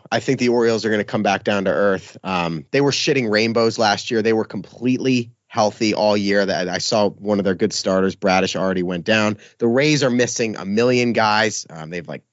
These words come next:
Wander Franco's and going to jail. A bunch of their starters got Tommy John. Uh, the Red Sox suck, and I think the Blue Jays are overrated. So, yeah, I think Vegas is right. I think we should be the favorites.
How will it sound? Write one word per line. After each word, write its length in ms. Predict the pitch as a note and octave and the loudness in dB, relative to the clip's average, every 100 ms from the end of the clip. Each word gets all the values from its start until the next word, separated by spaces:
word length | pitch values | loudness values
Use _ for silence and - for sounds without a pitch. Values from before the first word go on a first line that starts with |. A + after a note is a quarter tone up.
| _ - | _ -4
Wander 340 | A2 C3+ B2+ | 0 2 0
Franco's 560 | - B2+ A2+ A#2 A2+ G2 | 0 0 2 0 0 -2
and 160 | D#2+ | -6
going 240 | G#2 G#2 G2+ | -4 0 0
to 60 | |
jail. 520 | E2 - A2+ A#2 G#2 - | -2 -2 0 2 0 -2
A 260 | _ _ | _ _
bunch 200 | A#2+ A#2+ | -4 -2
of 40 | A#2+ | 0
their 100 | A2+ | -2
starters 420 | - A#2+ A2+ G#2+ | 0 0 2 0
got 200 | G#2+ G2+ | 0 -2
Tommy 300 | A2+ G#2 G2+ | -2 0 0
John. 400 | F#2 G2 F#2+ F2+ - _ _ | 0 0 0 -2 -8 _ _
Uh, 180 | F#2 F#2 | -2 0
the 80 | G2+ | 2
Red 220 | A#2+ G#2+ | 2 2
Sox 340 | C3 G#2+ - | 2 2 0
suck, 300 | - G#2+ G2+ | 0 2 2
and 120 | G2 F#2+ | -2 -4
I 60 | |
think 180 | - F#2+ | -4 -4
the 60 | E2+ | -2
Blue 200 | F#2+ F2 | 0 2
Jays 260 | F2+ E2+ | 2 2
are 100 | F2+ | 2
overrated. 520 | E2+ E2+ E2 D#2+ D2+ | 0 0 0 0 -2
So, 120 | - G#2 | 0 2
yeah, 200 | A#2 G#2 | 4 2
I 80 | |
think 220 | A#2 B2+ G#2 | 2 0 2
Vegas 340 | A2 G2 - | 0 0 -4
is 120 | F#2 | -2
right. 200 | F#2+ F2 | 0 0
I 80 | E2 | -2
think 200 | - F#2 | -4 -4
we 60 | F2+ | -2
should 200 | - D#2+ | -4 -4
be 80 | D#2+ | -4
the 80 | |
favorites. 480 | D#2+ D#2+ D2 D#2+ - | -2 -4 -2 -6 -8